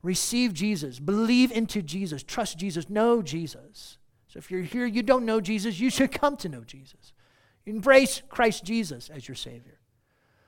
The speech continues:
But for us as Christians, we keep believing into Jesus. We keep receiving him and knowing him in deeper ways.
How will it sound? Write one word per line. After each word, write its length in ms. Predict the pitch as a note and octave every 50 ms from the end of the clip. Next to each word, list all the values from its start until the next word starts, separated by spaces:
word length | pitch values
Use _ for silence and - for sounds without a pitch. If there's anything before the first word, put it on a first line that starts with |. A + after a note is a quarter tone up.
| _ _ _ _ _ _ _ _ _ -
But 120 | - G#3
for 100 | G#3+ B3
us 120 | B3 -
as 120 | A3 F3 -
Christians, 540 | - - - D#4+ - - - A#3 G3 D#3 F3
we 180 | A#3 A3 - - - - _ -
keep 260 | - - F4 D#4+ A#3+
believing 540 | C#4 C#4+ C4+ C4+ D#4 D4 D4 C4+ C#4 B3+ B3
into 260 | A#3 - - A3 G3
Jesus. 380 | E3 F#3+ G#3 F#3 E3 F3+ D3+
We 100 | G#3+ B3+
keep 260 | - - - C#4+ - -
receiving 560 | C4 G#3+ - - C4+ C#4+ D4 D4 D4+ D4 A3
him 180 | F3+ D#3 D#3+
and 80 | D#3 - - - - -
knowing 440 | G3 A#3+ C4 D4 D#4+ E4 D#4+ C4+
him 140 | G3 E3+ E3+
in 140 | D#3 D#3 C#3+
deeper 300 | G3+ A3+ A#3+ - A#3+ A#3+
ways. 800 | A#3 A#3+ A#3 A#3+ A#3 A3 F3+ C3+ B2 A#2+ B2+ - - - -